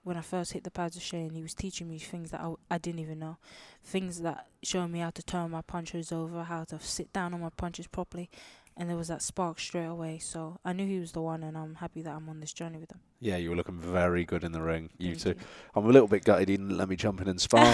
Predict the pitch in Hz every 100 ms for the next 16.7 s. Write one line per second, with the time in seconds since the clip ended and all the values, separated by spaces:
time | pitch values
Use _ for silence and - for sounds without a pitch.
0 | 104 - - 294 139 180 262 175 107 107
1 | 104 98 - 104 95 90 82 - - -
2 | - - 98 101 98 - - 127 107 107
3 | 107 107 110 - _ - - 113 - 98
4 | - 95 90 - 87 - 85 87 - -
5 | - - - 98 87 85 82 82 - -
6 | 107 95 92 101 107 - 104 98 92 -
7 | 104 95 95 92 92 101 92 95 90 90
8 | 85 - - - 104 120 - 117 101 98
9 | 87 - 101 92 82 - 95 87 82 80
10 | 80 82 _ _ - - - - _ _
11 | 208 202 208 202 196 - - - 214 214
12 | 214 202 190 185 175 165 165 170 151 170
13 | 160 160 - 160 160 160 156 156 156 151
14 | 139 170 160 175 175 - 170 165 160 -
15 | 170 170 - - 170 165 160 160 160 156
16 | 156 156 156 - 160 - 190